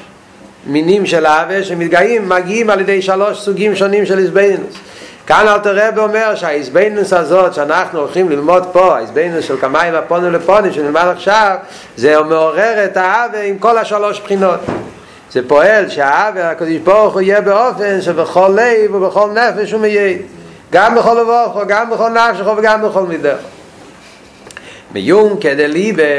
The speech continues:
באמס לאמיתי, ובפרט בשעס קרישמה ובחסר, כמו שהסביר. יא, אז בן אדם יכול לעורר את ההווה הזאת מעומק הלב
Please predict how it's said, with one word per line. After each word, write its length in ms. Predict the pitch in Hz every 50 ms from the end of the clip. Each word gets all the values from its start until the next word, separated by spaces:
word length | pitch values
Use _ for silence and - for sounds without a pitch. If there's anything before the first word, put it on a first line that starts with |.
| 139 143 143 139 139 139 143 - - - - - - 131
באמס 680 | - - - 180 196 202 202 202 202 175 147 147 - 151
לאמיתי, 1040 | 151 147 147 147 151 170 208 214 202 180 156 151 147 147 147 143 147 147 147 147 143 - - - - -
ובפרט 680 | 131 135 143 139 - - 143 151 185 214 202 165 147 - 131
בשעס 480 | 147 139 - - 151 147 143 139 -
קרישמה 500 | - - 151 185 226 202 - 156 151 147
ובחסר, 640 | 143 139 147 147 123 147 139 - - 196 226 185 147 147
כמו 180 | 151 143 147 147 143
שהסביר. 480 | 143 151 147 127 120 131 151 156 151 139 - - - - - - - - - - - - - - 127
יא, 160 | 131 147 170 160 -
אז 140 | - 110 -
בן 120 | 104 98
אדם 380 | 101 101 - 196 208 202 202 196 165
יכול 360 | 160 151 143 - 156 156 151
לעורר 560 | 156 151 147 147 151 143 143 151 151 143 151
את 120 | 151 147 156
ההווה 340 | 151 147 147 143 151 147
הזאת 340 | 147 147 135 151 156 156 151
מעומק 340 | 151 143 143 147 156 151 -
הלב 500 | 147 147 151 151 170 214 226 208 202 202